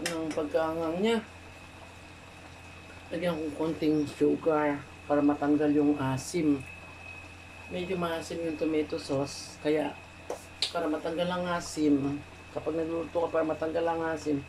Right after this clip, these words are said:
maglagay ka ng konting sugar. Ayan.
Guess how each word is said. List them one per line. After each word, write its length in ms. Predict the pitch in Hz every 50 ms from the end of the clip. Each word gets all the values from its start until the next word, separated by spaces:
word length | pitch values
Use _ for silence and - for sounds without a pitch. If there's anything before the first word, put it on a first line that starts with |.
| - - - - - - - -
maglagay 400 | 156 165 151 170 160 160 160 156
ka 160 | 147 147 147
ng 140 | 143 143 139 131
konting 320 | 147 139 131 - 143 131
sugar. 800 | - - - 131 127 123 123 - - 151 147 147 151 147 143 139 131 - - - - - - - - - - - - - - - - - - - - - - - - - - - - - - - - - - - - - - - - - - - - - - - - - - - - - - - - - - - - -
Ayan. 560 | 147 147 143 143 151 165 185 202 214 196 180